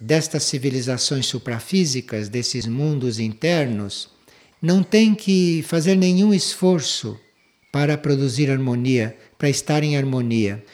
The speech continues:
Como a gente disse no princípio, este é um princípio universal que os seres descobrem e mergulham nele e entram nele.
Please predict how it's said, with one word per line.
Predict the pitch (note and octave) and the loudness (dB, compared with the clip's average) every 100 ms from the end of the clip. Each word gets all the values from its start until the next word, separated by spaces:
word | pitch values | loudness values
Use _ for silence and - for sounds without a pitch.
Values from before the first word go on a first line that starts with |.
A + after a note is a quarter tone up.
| _ | _
Como | - D#3+ | -4 -2
a | |
gente | D3+ E3 D3+ | 0 -2 -2
disse | B2+ A#2+ B2 | -4 -4 -6
no | A2+ | -6
princípio, | A#2+ A#2+ - G3 G3 B2 G#2 _ | -6 -4 0 0 -2 -8 -14 _
este | - - | -12 -4
é | |
um | D#3+ | -4
princípio | D#3+ D3 - F3 E3+ | -2 -2 -2 -4 -2
universal | D3+ C#3 B2+ - D#3 C#3+ A2+ - _ _ _ _ _ | -2 0 -2 -2 0 0 -2 -12 _ _ _ _ _
que | - | -8
os | B2 | -4
seres | - C3+ B2+ | -2 0 0
descobrem | C#3+ C#3+ - F3 F#3+ G3 G#3+ G#3+ - _ - | -2 -2 0 2 2 2 0 -2 -12 _ -4
e | D#3 F#3 - _ - | -2 -2 -8 _ -2
mergulham | C3+ C3 C#3+ G3+ F3 | -2 0 2 4 4
nele | C#3+ C3 A#2+ G#2+ G#2+ _ - | 2 2 2 -2 -6 _ -4
e | C3 | 2
entram | D3 E3+ D#3+ D#3+ | 4 4 2 2
nele. | D#3 A#2+ F#2 E2+ | 4 4 4 -2